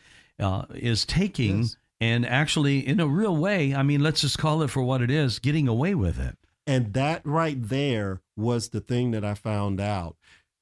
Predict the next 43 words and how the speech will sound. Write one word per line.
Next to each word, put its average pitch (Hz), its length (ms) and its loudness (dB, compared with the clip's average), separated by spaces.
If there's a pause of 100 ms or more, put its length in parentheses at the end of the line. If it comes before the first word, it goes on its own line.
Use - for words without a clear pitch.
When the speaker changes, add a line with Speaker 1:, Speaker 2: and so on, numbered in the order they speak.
(220)
Speaker 2:
The 120 140 0
Department 147 560 0
of 135 200 0
Education 117 640 -2
wasn't 123 280 -2
the 120 80 -4
right 117 240 -2
group 110 280 -2
to 113 140 -2
hold 101 300 -2
her 101 140 -2
accountable. 87 580 -6 (1200)
The 104 720 -2 (240)
Department 147 580 0
of 113 160 0
Elections, 113 760 -2
the 104 80 -2
Elections 110 380 -4
Department, 113 540 -2 (120)
they 107 400 -2
weren't 117 260 -4
the 107 80 -4
right 90 280 -6
group. 92 300 -8 (1080)
We 135 200 4
ended 156 180 4
up 131 80 0
finding 123 400 2
out 165 260 0
that 127 140 -2
you 131 120 2
had 127 120 0
to 127 60 -2
send 131 260 -2
it 127 120 -2
to 117 100 -2
General 120 380 0
Counsel 127 680 -2
for 113 360 -2
the 113 120 -4
Department 113 460 -2
of 110 80 -2
State 156 360 -2